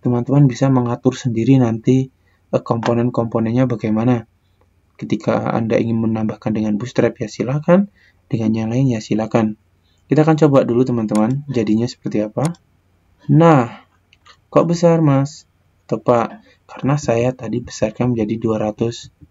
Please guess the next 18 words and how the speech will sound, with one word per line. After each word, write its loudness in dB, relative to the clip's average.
untuk -6
zoomnya. -2
Jadi 2
jadinya 4
seperti -2
ini 2
teman-teman. 2
Kita 0
akan 4
coba -4
tiga 0
ditambah -4
enam 2
sama -8
dengan 0
sembilan 0
dikali -4
dua, 0